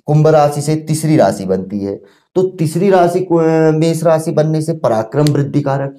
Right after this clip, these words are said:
हिम्मत देना, किसी भी कार्य के लिए, जैसे कोई मेष राशि के जातक किसी कार्य के लिए हिम्मत नहीं हो रही हो,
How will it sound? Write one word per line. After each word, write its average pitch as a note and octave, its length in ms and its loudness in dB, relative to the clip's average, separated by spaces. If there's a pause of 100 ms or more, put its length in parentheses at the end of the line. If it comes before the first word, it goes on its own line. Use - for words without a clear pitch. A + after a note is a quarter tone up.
(100)
हिम्मत C3 580 -2 (140)
देना, C#3+ 440 0 (220)
किसी F#3+ 200 0
भी E3+ 120 2
कार्य C3+ 300 2
के B2+ 120 -4
लिए, B2+ 100 -2
जैसे A#2+ 200 -4
कोई A#2 340 0 (240)
मेष D#3 240 4
राशि C3 280 0
के G#2 120 -4
जातक F#2 400 -4 (100)
किसी A2+ 180 -10
कार्य A2+ 280 0
के A2 100 -2
लिए A#2 100 -2
हिम्मत G#2 400 -8
नहीं A2 180 -4
हो G#2+ 120 0
रही A2 200 -4
हो, G#2+ 200 -10